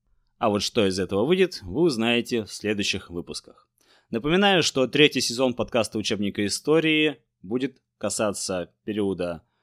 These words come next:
который начинается с начала восемнадцатого века и заканчивается эпохой дворцовых переворотов. А также мы затронем с вами небольшой кусок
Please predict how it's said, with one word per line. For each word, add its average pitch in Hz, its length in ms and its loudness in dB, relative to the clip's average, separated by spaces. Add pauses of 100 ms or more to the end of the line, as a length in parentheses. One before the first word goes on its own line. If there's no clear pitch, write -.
(340)
который 92 320 -6
начинается 90 580 -6
с - 60 -12
начала 82 500 -6 (100)
восемнадцатого 95 760 -6
века 170 360 -2 (440)
и 196 260 2
заканчивается 113 680 -2
эпохой 98 280 -4
дворцовых 90 440 -4
переворотов. 90 520 -6 (360)
А 117 120 -4
также 170 340 0
мы 151 120 0
затронем 113 440 0
с - 100 -6
вами 135 400 -2 (280)
небольшой 113 800 0 (100)
кусок 101 480 -4